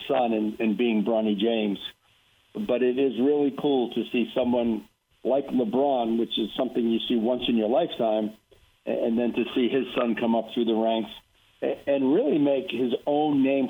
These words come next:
for himself in the game. And I think that's what people don't understand. When you're the son of an N B A player, and certainly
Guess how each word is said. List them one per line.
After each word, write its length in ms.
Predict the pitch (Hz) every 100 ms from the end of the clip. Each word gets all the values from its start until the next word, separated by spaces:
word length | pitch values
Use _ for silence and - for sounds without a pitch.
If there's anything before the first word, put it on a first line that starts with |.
| -
for 100 | 123
himself 420 | 110 107 127 120
in 80 | 113
the 80 | 107
game. 300 | 104 123 117
And 120 | 117
I 60 | 107
think 180 | 143 135
that's 220 | 139 -
what 140 | 120
people 280 | - 143 127
don't 220 | 117 123
understand. 600 | 117 110 - 139 123 110 - - - - _ -
When 140 | 160
you're 160 | 165 233
the 120 | 208 - -
son 160 | 143
of 140 | 143 120
an 180 | 117 120
N 180 | 135 131
B 200 | 135 131
A 200 | 123 -
player, 340 | 127 135 143
and 120 | 120 -
certainly 500 | 135 127 120 113